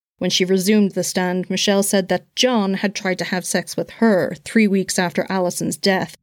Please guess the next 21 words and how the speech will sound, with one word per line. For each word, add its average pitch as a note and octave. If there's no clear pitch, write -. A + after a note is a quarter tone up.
while F#3+
they F#3
were F#3
in F#3
Ireland, F#3+
and G3+
she -
had G3+
been G3
disgusted -
by C3
this -
behaviour. -
Quote, G#3
"I G#3+
told B3
him A#3
he A#3
was G3
very G#3
confused -